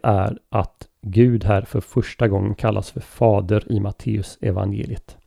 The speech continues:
Det är också den första av totalt sexton gånger i bergspredikan som Gud betecknas som lärjungarnas far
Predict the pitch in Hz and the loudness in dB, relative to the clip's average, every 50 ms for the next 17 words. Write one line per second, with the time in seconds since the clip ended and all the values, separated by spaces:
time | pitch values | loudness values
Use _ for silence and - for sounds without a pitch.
0 | _ _ - - - - - - _ _ _ _ _ _ _ _ _ _ _ 302 | _ _ -20 -20 -20 -20 -20 -20 _ _ _ _ _ _ _ _ _ _ _ -18
1 | 254 - 110 104 104 110 - - 117 - - - - 110 110 104 104 101 - - | -10 -2 2 2 4 4 2 0 -2 -4 -4 -2 0 0 0 2 0 -2 -2 0
2 | - 123 113 - - - 104 95 - - 107 - 107 107 - - - - 139 131 | 2 2 2 2 0 -4 -4 -4 -2 -4 -2 -2 -2 -4 -4 -8 -2 2 2 2
3 | - - - - - 120 117 120 113 101 127 127 120 110 107 120 131 131 123 110 | 2 0 -12 -4 2 4 4 4 4 6 6 6 6 8 6 6 4 4 2 2
4 | 104 117 113 110 - - - 107 101 104 101 98 - - 127 127 127 - _ - | 4 4 2 2 0 -2 -4 0 0 0 0 0 2 2 2 2 2 -2 _ -16
5 | - - 110 101 98 - - _ _ 220 175 104 101 110 104 95 90 - - 98 | -4 0 0 0 0 -2 -4 _ _ -10 -6 0 2 2 2 2 -2 -6 -8 -8
6 | - - 104 - - - 117 104 - - - - 110 92 92 - - - 117 95 | -4 -4 -6 -6 -6 -8 -8 -8 -8 -8 -8 -4 -4 -4 -4 -6 -6 -6 -4 -2
7 | 90 101 110 110 104 98 90 85 98 95 95 98 98 107 110 - - - - - | 0 2 2 2 2 2 0 -2 -2 -2 -2 0 0 0 0 -2 -4 -14 -18 -18
8 | - - 107 98 98 98 98 92 | -4 -2 0 0 0 0 -4 -6